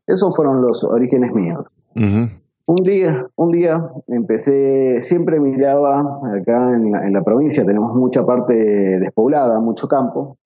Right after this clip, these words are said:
Speaker 1: y siempre tuve la idea que en realidad, eh, lo que es la construcción iba de la mano con lo otro,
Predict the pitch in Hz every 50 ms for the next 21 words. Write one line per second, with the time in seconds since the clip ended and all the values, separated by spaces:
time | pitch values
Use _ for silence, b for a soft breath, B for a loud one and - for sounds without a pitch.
0 | _ - - 120 127 123 127 123 123 123 123 120 120 120 117 104 - - - 165
1 | 165 151 143 165 160 - 151 147 147 139 135 127 123 123 131 147 151 139 135 147
2 | 156 - - _ _ _ - 110 104 104 98 101 107 101 113 113 113 117 131 143
3 | 156 160 - - - 92 113 107 107 107 107 104 104 107 104 95 110 131 143 151
4 | 147 139 139 123 110 110 120 - - - 156 156 160 156 151 139 135 131 123 123
5 | 113 107 110 104 104 113 120 127 131 135 135 123 - 117 107 101 95 92 90 80
6 | - - 71 -